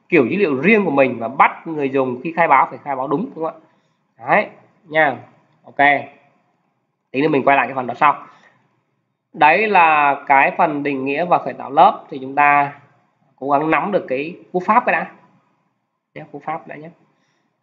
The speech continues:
À, thầy xem có cái gì nữa không nha. Rồi,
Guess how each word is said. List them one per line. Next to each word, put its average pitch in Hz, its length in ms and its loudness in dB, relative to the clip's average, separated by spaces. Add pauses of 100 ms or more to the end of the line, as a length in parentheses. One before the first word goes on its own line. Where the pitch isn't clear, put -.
(720)
À, 123 180 -18
thầy 127 120 -6
xem 139 260 0
có 131 140 2
cái 143 100 -8
gì 135 100 -8
nữa 123 160 -12
không 139 140 -16
nha. 147 180 -14 (1600)
Rồi, 113 240 -18